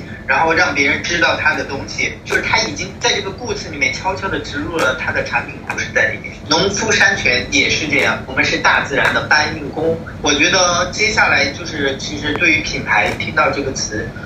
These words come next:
呃，听到我们刚才说的那些，其实是很恐惧的。因为什么？世界在加速变化，科技在加速变化，导致品牌的整个生命周期在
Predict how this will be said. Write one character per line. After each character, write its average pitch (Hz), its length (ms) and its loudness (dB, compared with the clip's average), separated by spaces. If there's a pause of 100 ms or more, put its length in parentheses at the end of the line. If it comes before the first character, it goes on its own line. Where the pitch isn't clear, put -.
(260)
呃， - 280 4
听 196 200 2
到 202 120 4
我 - 100 2
们 - 120 -6
刚 160 180 0
才 156 120 0
说 160 160 -4
的 139 180 0
那 135 120 -4
些， 135 200 -4
其 - 180 -4
实 139 140 2
是 - 140 0
很 127 80 -2 (100)
恐 - 120 -8 (180)
惧 - 120 0
的。 - 180 2
因 - 100 6
为 - 140 4
什 - 120 0
么？ - 240 -2 (120)
世 - 380 2
界 160 260 2
在 143 140 2
加 160 300 2
速 151 200 -4
变 - 280 2
化， - 200 2
科 175 360 0
技 160 140 -2
在 139 160 2
加 135 240 2
速 - 200 -6
变 127 180 -2
化， - 300 0 (280)
导 - 220 4
致 - 140 -4
品 - 300 -8
牌 - 160 -8
的 151 140 0
整 - 140 -2 (100)
个 139 160 2
生 165 240 -6
命 160 180 -4
周 156 180 -2
期 147 180 -6
在 147 200 2